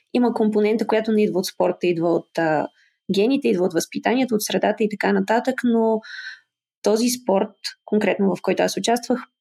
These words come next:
помогна изключително много, ам, тази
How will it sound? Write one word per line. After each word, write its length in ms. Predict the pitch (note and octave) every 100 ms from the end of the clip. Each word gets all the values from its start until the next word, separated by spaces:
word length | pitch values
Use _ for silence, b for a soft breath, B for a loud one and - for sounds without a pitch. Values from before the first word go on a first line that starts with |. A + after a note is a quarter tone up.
| _ _
помогна 400 | A#3 A#3 A#3 G#3
изключително 640 | A3 G#3 G3+ G#3 A#3 G#3+
много, 680 | G3+ G3+ G3+ G#3+ G#3+ G#3+ - -
ам, 640 | F#3+ F3+ F3+ F3+ F3 D#3+ - - _ _ _ _ _ _ _
тази 220 | G#3 G#3